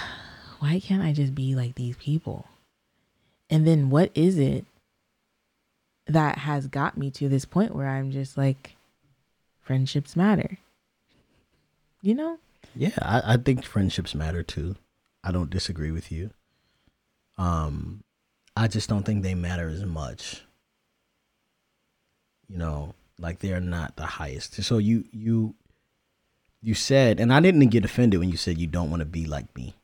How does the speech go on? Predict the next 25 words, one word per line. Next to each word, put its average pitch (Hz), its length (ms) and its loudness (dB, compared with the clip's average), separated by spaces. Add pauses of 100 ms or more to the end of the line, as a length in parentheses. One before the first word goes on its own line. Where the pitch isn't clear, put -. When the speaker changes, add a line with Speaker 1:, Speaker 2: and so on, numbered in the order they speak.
(240)
Speaker 1:
Mm-hmm. 139 420 -12 (120)
Speaker 2:
You 92 100 -10
know, 78 300 -4
because 90 340 -4
I 120 280 6 (140)
consider 92 340 0
myself, 85 600 -4 (800)
like, - 340 -10 (1500)
blessed 90 720 -6 (960)
to 98 120 -4
feel 110 300 2
the 95 80 0
way 90 140 -2
I 78 120 -6
feel 80 440 -6
Speaker 1:
Mm-hmm. 143 520 -4
Speaker 2:
and 87 120 -4
be 92 80 0
able 87 160 -4
to 82 80 -6
function 76 640 -6 (240)
Speaker 1:
Mm-hmm. 135 540 -4
Speaker 2:
without 90 560 -6
the, 80 600 -4 (240)
like, 73 380 -12